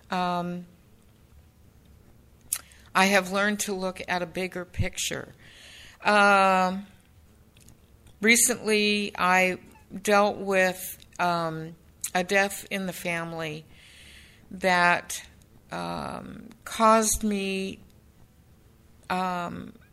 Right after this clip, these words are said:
I was asked to support the family with all my time and energy. And I reached my breaking point.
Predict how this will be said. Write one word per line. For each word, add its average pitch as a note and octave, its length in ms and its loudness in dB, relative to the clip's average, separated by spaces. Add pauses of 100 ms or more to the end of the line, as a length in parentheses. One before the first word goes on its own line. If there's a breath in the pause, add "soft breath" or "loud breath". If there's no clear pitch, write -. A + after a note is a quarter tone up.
(1040)
I G3 140 6
was F#3+ 200 0
asked G#3+ 460 4 (100)
to G#3 160 -2
support - 960 2 (640 soft breath)
the G#3 100 0
family E3+ 800 -2 (800 soft breath)
with F#3+ 180 -2
all F#3+ 300 4
my F#3+ 200 4
time F3 380 -4
and D#3+ 140 -6
energy. D#3 680 -6 (220)
And E3 180 -6
I D#3+ 60 -4
reached F3 480 -2
my A3 160 0
breaking G3 540 -4
point. F#3 600 2